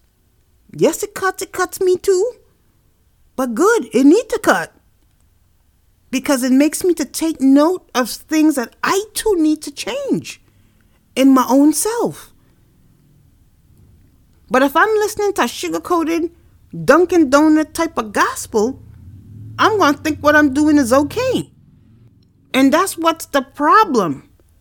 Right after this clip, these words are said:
with the church today. What God calls sin, they are affirming and making excuses for. If God says it is wrong,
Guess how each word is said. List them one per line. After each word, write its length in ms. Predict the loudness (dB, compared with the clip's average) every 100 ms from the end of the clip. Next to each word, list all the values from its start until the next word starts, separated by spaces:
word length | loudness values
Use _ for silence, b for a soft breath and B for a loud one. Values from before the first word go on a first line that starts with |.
| _ _
with 300 | -2 -2 -2
the 80 | -6
church 540 | -6 -6 -2 -4 -6
today. 460 | -8 -6 -6 -12 -20 _ _ _ _ _ _ _ _ _ _ _ -6
What 340 | 0 0 0
God 320 | 0 0 -4
calls 380 | -6 -4 -4 -4
sin, 340 | -6 -2 -2 -2 -8 _ _ _ _ _ _ _
they 320 | -4 0 0
are 320 | 0 -4 -4 -6 -10
affirming 880 | -10 -10 -6 0 2 2 0 -2 -4 -6
and 240 | -4 -2
making 480 | -2 -4 -6 -8 -10
excuses 720 | -16 -12 -10 -8 -8 -8 -12
for. 340 | -12 -12 -14 -16 _ _ _ -14
If 220 | -12 -6
God 340 | -2 0 0
says 440 | -4 -2 -2 -2 -6
it 200 | -8 -4
is 180 | -4 -4
wrong, 600 | -2 0 0 2 0 -2